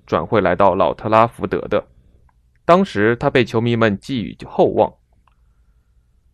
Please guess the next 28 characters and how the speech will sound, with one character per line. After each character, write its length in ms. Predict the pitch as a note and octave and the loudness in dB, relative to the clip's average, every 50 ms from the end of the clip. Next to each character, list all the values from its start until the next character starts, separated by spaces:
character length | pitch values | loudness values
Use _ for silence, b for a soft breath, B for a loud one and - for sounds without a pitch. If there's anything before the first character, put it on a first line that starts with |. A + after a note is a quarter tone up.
| _ _ - | _ _ 2
但 180 | E3+ D3+ C#3+ | 2 2 2
是 480 | C3 - D3 D3 C#3 C#3 C3 C3 C3 B2+ | 2 0 2 2 4 6 6 4 4 2
赛 180 | B2+ - D#3+ D3 | 0 0 0 2
季 160 | C#3+ C#3+ C#3 | 2 0 0
末 340 | C#3+ D3 C#3+ C3 B2 A#2 A#2 | 2 4 4 4 4 4 2
曼 160 | B2+ C3+ B2 | 0 -2 0
联 160 | A2+ G#2+ A2 | 0 0 0
最 140 | A#2+ C#3 A#2+ | 0 -2 -2
终 180 | A#2+ B2+ C3 | -2 -4 -4
排 220 | B2+ B2+ - G#2 A2 | -4 -2 -2 -2 0
名 180 | G#2+ G2+ G#2 | 0 -2 -2
英 200 | A2 C3 C#3 C#3+ | -4 -4 -6 -6
超 200 | C#3 - D3 C#3 | -4 -2 -2 -2
第 200 | C3+ C#3 D#3 B2 | -2 -2 -4 -4
六， 280 | G#2+ A#2+ D3 C#3+ F#2+ - _ _ _ _ _ _ _ _ _ | -2 -2 -2 -2 -4 -4 _ _ _ _ _ _ _ _ _
弗 160 | - - G#2 | -6 -2 -2
雷 100 | A2 A2+ | 0 0
德 300 | G2+ G#2 G2+ G#2 A2 A2+ | 2 2 2 2 2 2
也 120 | A2 G#2 | 2 0
没 160 | F#2+ F#2+ F#2+ G2+ | 0 0 0 -2
能 160 | G#2 G#2+ A2 | -2 -2 0
在 160 | A#2+ A#2+ G#2+ | 0 0 0
球 220 | G2 - F#2+ F#2+ | -2 -4 -6 -4
队 160 | - A#2+ A2 G#2 | -2 -2 -2 -2
证 260 | - - G3+ - A#2+ | -2 -2 -2 0 0
明 220 | G2 F2 F2+ G#2 | -2 -6 -8 -8
自 160 | - - C#3 | -8 -8 -8
己。 220 | - - B1 - | -8 -10 -14 -16